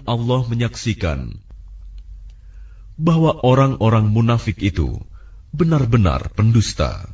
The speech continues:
Mereka menjadikan sumpah-sumpah mereka sebagai perisai. Lalu mereka menghalang-halangi manusia dari jalan Allah.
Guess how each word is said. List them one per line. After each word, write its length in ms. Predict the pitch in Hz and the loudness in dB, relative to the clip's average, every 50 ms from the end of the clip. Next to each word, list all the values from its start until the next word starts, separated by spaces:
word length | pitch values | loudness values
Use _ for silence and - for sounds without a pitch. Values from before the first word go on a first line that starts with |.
| - _ _ _ _ _ _ _ _ _ _ _ _ _ _ _ _ _ _ _ _ _ _ _ _ _ _ _ _ _ _ _ _ _ _ _ _ _ _ _ _ _ _ _ _ _ _ _ _ _ _ _ _ _ _ _ _ _ _ _ _ | -20 _ _ _ _ _ _ _ _ _ _ _ _ _ _ _ _ _ _ _ _ _ _ _ _ _ _ _ _ _ _ _ _ _ _ _ _ _ _ _ _ _ _ _ _ _ _ _ _ _ _ _ _ _ _ _ _ _ _ _ _
Mereka 560 | _ - 110 131 131 151 147 151 156 151 151 143 | _ -4 -2 0 2 2 0 0 0 -2 0 0
menjadikan 640 | 147 143 107 123 120 117 120 110 - 123 117 110 | 0 0 0 0 0 0 0 -2 -2 -2 -2 -2
sumpah-sumpah 720 | 107 - 127 120 110 - 113 104 - - - 110 98 101 101 98 | -2 -2 -4 -4 -2 -2 -2 -2 -2 -4 -6 -6 -4 -2 -2 -2
mereka 400 | 90 92 92 92 87 - 92 87 | -2 -2 -2 -2 -2 -2 -2 -2
sebagai 560 | 87 - - 110 98 98 104 104 98 107 104 104 - | -2 -2 -4 -4 -2 0 0 0 0 0 0 0 0
perisai. 640 | 107 98 101 90 - - 82 69 60 50 - - - - - - - - - - - - - - - - - - - - - | -2 -2 -2 -2 -4 -4 -6 -6 -6 -8 -12 -14 -16 -18 -18 -20 -20 -20 -20 -20 -20 -20 -20 -20 -20 -20 -20 -20 -16 -8 -4
Lalu 480 | 98 104 104 117 127 135 135 131 127 | 0 0 2 2 2 2 0 0 0
mereka 320 | 117 117 120 117 123 123 113 | 0 0 -2 -2 -2 -2 -2
menghalang-halangi 960 | 110 113 113 113 110 110 107 107 104 104 98 101 98 98 104 101 104 104 104 | -2 -2 -2 -2 0 0 0 0 0 0 0 0 0 2 2 2 2 2 2
manusia 640 | 101 101 107 110 104 - - - 87 80 73 73 80 | 2 2 2 2 0 -2 -2 -2 -2 -2 -2 -2 -2
dari 320 | 80 98 104 110 104 98 | -2 0 0 0 -2 -2
jalan 320 | 98 117 113 117 120 117 107 - | -2 -2 0 0 -2 -4 -4 -4
Allah. 400 | 101 98 80 76 73 64 55 - | -4 -4 -4 -4 -6 -6 -6 -8